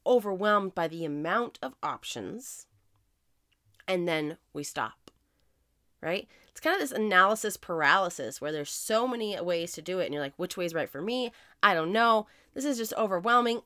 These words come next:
I'll get to it tomorrow," and tomorrow never comes. So I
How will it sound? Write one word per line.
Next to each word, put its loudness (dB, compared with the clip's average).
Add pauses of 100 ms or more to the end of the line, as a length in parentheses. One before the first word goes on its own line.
(100)
I'll 4
get -4
to -8
it -6
tomorrow," 0
and -8
tomorrow -2
never -6
comes. -12 (1600)
So 2 (160)
I 8